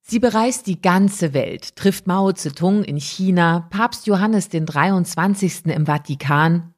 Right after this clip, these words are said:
oder Chruschtschow in Moskau. Fit hält sich Elisabeth mit Yoga,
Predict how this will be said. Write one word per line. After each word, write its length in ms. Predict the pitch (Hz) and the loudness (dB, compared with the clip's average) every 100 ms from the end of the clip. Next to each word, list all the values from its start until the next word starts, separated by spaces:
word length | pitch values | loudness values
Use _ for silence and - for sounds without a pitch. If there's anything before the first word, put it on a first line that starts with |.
| - | -6
oder 360 | 170 262 339 - | -4 -2 -6 -6
Chruschtschow 760 | - 160 - - 180 170 - - | 0 0 0 -2 0 0 -4 -8
in 180 | 254 226 | -4 0
Moskau. 540 | 131 - - - 131 - _ _ _ _ _ _ _ _ _ _ _ | -2 -4 -10 -12 -12 -18 _ _ _ _ _ _ _ _ _ _ _
Fit 320 | - 160 - | -2 0 2
hält 200 | 214 220 | 0 0
sich 180 | 254 240 | -4 -4
Elisabeth 540 | 226 226 226 220 202 | -2 2 2 2 0
mit 180 | 151 143 | -2 -4
Yoga, 640 | - 147 196 190 180 175 | -2 2 4 6 4 4